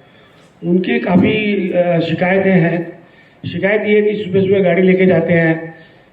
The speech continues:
तो कई लोग सोए होते हैं, वॉचमैन सेटिंग होती है, तो उसके ऊपर थोड़ा सा, अ, अ,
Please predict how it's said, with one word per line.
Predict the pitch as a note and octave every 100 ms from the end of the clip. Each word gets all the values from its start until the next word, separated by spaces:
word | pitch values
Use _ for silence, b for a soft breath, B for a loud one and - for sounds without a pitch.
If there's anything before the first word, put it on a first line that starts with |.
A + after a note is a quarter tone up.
| -
तो | F3 F3 E3+ -
कई | F3 F3+
लोग | F#3 F#3 -
सोए | F3 F#3
होते | F3+ E3+
हैं, | E3+
वॉचमैन | D#3 E3 F#3 F3+ F3
सेटिंग | - D#3 F3+ F3
होती | D#3+ D#3+
है, | D#3 D#3+ - B B B B B -
तो | E3+ F#3 F#3
उसके | - G#3
ऊपर | G3+ G3
थोड़ा | F#3 G3 F#3+
सा, | F#3
अ, | F#3 F3+ F3+ E3+ E3+ -
अ, | E3 D#3+